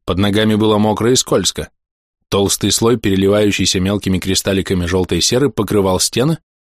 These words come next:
такая же грязно-желтая сера облепила и свисающие с потолка сталактиты. Я осторожно продвигался в темноту, осматривая все вокруг на предмет опасности. Под ногами что-то хрустнуло, я остановился.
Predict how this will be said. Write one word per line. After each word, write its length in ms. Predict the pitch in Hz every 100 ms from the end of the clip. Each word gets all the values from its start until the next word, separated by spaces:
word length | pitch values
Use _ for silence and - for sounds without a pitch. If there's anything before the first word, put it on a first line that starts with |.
| _ -
такая 320 | 135 196 180
же 140 | 143
грязно-желтая 760 | 135 139 127 120 123 120 113 101
сера 300 | 151 156 135
облепила 400 | 110 101 131 127
и 60 |
свисающие 600 | - 107 113 110 101 107
с 60 | 95
потолка 420 | 98 101 95 85
сталактиты. 720 | - 95 143 - 185 - 69 _ _ _ _ _ _ _ _ _ _ _ _ _ _
Я 200 | 82 80
осторожно 500 | 85 92 98 98 95
продвигался 580 | 90 92 95 95 98 95
в 60 |
темноту, 520 | - 90 82 - 143 - _ _ _ -
осматривая 600 | 107 151 180 160 147 127
все 180 | - 123
вокруг 340 | 104 127 135
на 100 | 131
предмет 360 | 101 98 92 101
опасности. 640 | - 92 85 - - - _ _ _ _ _ _ _ _ _ _ _ _ _ _
Под 160 | 85 78
ногами 360 | 85 87 87
что-то 280 | - 87 92
хрустнуло, 560 | - 95 - 151 143 - _ _ _ _ _ _ -
я 200 | 85 80
остановился. 720 | - 95 92 92 80 67